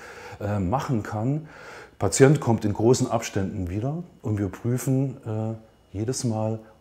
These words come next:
ob noch Pilz-D N A im Nagel vorhanden ist. Und wir beenden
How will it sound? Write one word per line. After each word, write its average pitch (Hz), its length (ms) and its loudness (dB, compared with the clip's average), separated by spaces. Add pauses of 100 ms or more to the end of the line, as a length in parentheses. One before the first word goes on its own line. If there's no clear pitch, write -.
(100)
ob 117 280 -4
noch 104 320 -6
Pilz-D 117 760 -4
N 104 180 0
A 107 240 -2
im 101 300 -2
Nagel 117 500 0 (720)
vorhanden 107 640 0
ist. 123 220 -2
Und 95 200 -4
wir 104 80 0
beenden 101 720 -2